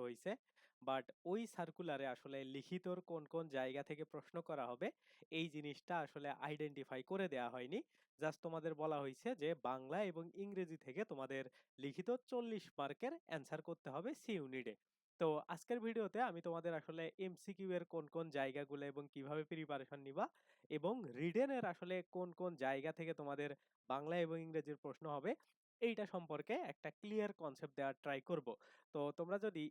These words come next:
এই ভিডিওটার প্রথম থেকে শেষ পর্যন্ত দেখো, আশা করি খুলনা বিশ্ববিদ্যালয় নিয়ে যে লিখিত অংশ আছে, যেটা নিয়ে তোমরা অনেক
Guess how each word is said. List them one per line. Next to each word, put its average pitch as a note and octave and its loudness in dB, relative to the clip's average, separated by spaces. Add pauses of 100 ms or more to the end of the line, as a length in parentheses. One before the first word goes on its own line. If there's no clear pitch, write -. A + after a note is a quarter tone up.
(140)
এই F3 0
ভিডিওটার F3 0
প্রথম F#3 -2 (100)
থেকে F#3+ -4 (100)
শেষ F#3 -6 (100)
পর্যন্ত E3 -2 (140)
দেখো, C#3 -2 (160)
আশা E3 -4
করি D3+ 0 (420)
খুলনা G3 2
বিশ্ববিদ্যালয় E3 -2
নিয়ে C#3 -2 (200)
যে E3+ -2 (140)
লিখিত G#3 -6 (120)
অংশ E3 -8 (160)
আছে, A#3 -2 (460)
যেটা D3 0
নিয়ে D#3 -2
তোমরা D3+ 0 (200)
অনেক G3 2